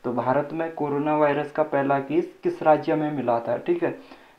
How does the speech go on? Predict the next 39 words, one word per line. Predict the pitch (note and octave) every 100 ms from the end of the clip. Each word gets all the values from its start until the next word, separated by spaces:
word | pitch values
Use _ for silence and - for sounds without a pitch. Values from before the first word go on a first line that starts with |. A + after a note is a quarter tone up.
| -
तो | C3 -
option | D3 D3 E3+ E3+
दे | D3+
रखे | D3+ -
हैं | C#3 C3+ B2+
केरल, | C3+ C#3+ D#3+ F3+ F3 - _ _ _ - _ -
पंजाब, | B2+ C#3+ C#3 D3 D#3+ E3+ - - - - -
ठीक | D#3+ D#3
है, | D3
महाराष्ट्र | B2 C3+ D3+ D3+ C#3+ - E3+ G3 -
और | - C#3+
दिल्ली। | C3 C#3 B2+ B2 A#2 - _ - - _ -
तो | C#3 C#3+
इसका | C#3 E3
right | D3+ C#3+ D3+
answer | D3+ C#3+ C#3+ D3
क्या | C#3
है | C3+ C3+
दोस्तों, | B2+ C3 F#3+
केरल, | - C3 B2+ A#2 A2+
ठीक | F3
है। | E3+
केरल | - C#3 C#3+ D3+
में | D#3 E3
पहला | - C#3+ D3 G3 - - - - -
कोरोना | - D3+ D3+
वा-, | D3+ D3 D3
कोरोना | - E2+ - C#3+ D3 D3+
वायरस | C#3+ C3+ C#3 C3+
का | -
पहला | - C#3 C#3
केस | - C3+ C3
मिला | A#2+ -
था, | - E3+ - _
ठीक | - E3+
है। | C#3 - - _ _ _ _ _ _ _ _ _ _ _
Question | - D3 F3
number | F3 F3 F3
seven, | - D3 C#3+ E3